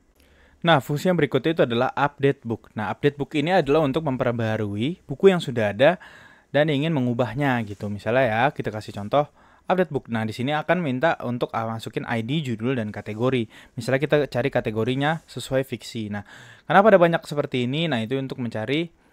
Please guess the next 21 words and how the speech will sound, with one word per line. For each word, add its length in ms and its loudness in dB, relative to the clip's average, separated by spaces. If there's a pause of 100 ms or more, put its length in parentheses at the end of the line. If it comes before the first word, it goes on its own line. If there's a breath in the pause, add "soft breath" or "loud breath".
(120 soft breath)
hasil 400 -6
yang 240 -4
ini. 560 -4 (240)
Jadi 320 -4
setelah 260 -2
kita 220 -4
mencari 320 -4
I 320 -6
D, 160 -10
judul, 320 -6
atau 160 -10
kategorinya, 560 -8 (400 loud breath)
dia 100 2
akan 220 -6
search 240 -8
seperti 340 -8
ini. 220 -4
Hasil 320 -6
yang 160 -2
ditemukan 480 -4
itu 480 -2